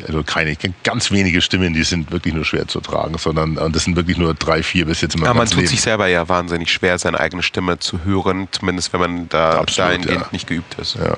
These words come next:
Speaker 2: Dann kommen wir tatsächlich zur obligatorischen, äh, Frage, dein, äh, Talking Digital Tooltip. Ähm, was, was ist die App, das Werkzeug, das Gadget, auf das du nicht verzichten möchtest?
Speaker 1: Ja, das ist wirklich, ähm,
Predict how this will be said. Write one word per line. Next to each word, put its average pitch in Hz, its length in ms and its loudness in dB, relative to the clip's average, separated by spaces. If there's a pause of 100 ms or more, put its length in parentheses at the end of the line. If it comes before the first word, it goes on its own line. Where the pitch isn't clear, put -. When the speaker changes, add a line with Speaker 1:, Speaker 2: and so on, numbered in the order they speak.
(240)
Speaker 2:
Dann 120 200 0
kommen 135 140 0
wir 139 60 4
tatsächlich 135 380 -2
zur - 120 -2
obligatorischen, 98 760 -2
äh, 101 320 2
Frage, 98 320 0
dein, 107 480 0
äh, 101 140 0
Talking 107 340 -6
Digital 101 380 -2
Tooltip. - 560 -2 (200)
Ähm, 95 300 0
was, 107 240 -2
was - 140 -2
ist - 180 -6
die - 120 0
App, 117 120 2 (240)
das - 320 -2
Werkzeug, 101 640 0 (180)
das - 220 -2
Gadget, 95 340 0
auf - 100 -4
das - 160 -8
du - 120 -4
nicht 90 160 -6
verzichten - 400 -8
möchtest? - 400 -8 (120)
Speaker 1:
Ja, 90 140 4
das 104 160 4
ist - 160 2
wirklich, 104 480 2
ähm, 82 600 2